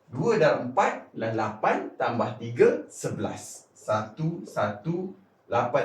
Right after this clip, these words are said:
darab empat, tiga puluh dua, tambah satu, tiga puluh tiga. Tiga dan tiga di sini.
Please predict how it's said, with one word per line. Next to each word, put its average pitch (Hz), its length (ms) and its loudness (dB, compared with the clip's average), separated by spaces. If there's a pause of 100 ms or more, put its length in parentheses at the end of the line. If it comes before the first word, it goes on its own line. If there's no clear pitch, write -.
darab 113 320 -2
empat, - 400 0
tiga 113 240 -4
puluh 110 160 -2
dua, 151 220 2 (100)
tambah 117 320 -2
satu, 170 480 0
tiga 165 240 4
puluh 113 160 -4
tiga. 107 480 0 (480)
Tiga 135 480 0
dan 104 240 -2
tiga 104 240 -6
di 101 80 -4
sini. 107 360 0